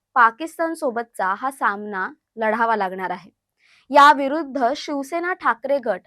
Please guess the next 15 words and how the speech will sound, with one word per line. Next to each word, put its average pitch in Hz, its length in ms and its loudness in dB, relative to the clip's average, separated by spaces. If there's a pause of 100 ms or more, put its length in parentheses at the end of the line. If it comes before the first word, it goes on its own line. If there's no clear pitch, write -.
(120)
हा 269 80 0
जास्त 226 440 -2 (120)
आक्रमक 254 540 0
झालाय. 185 220 -8 (760)
या 311 220 8
संदर्भात 311 680 4 (100)
संजय 214 460 0
राऊत 277 340 2
यांनी 277 220 -4
दोन 269 320 -2
दिवसांपूर्वी 254 760 -6
पत्रकार 269 560 -2
परिषद 269 400 -6
घेतली 233 340 -8
होती 220 320 -10